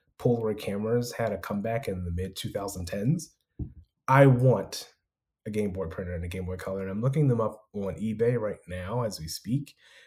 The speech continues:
and I'm finding some for less than thirty bucks, and I may have to buy myself one in addition to a Game Boy.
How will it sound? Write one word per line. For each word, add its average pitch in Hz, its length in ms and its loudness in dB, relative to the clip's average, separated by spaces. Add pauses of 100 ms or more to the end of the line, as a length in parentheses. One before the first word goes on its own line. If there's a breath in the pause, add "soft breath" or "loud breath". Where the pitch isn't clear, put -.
(180 soft breath)
and 147 100 2
I'm 147 120 4
finding 214 280 2
some 107 180 0
for 113 140 -2
less 120 180 0
than 131 80 0
thirty 131 220 2
bucks, 139 300 -2
and 110 140 -2
I 113 100 0
may 120 340 0
have 113 400 -8
to - 80 -20
buy 117 240 -4
myself 87 640 -8
one 90 420 -8
in 98 80 -8
addition 120 260 -4
to 104 100 -4
a - 20 -8
Game 101 240 -4
Boy. 80 280 -8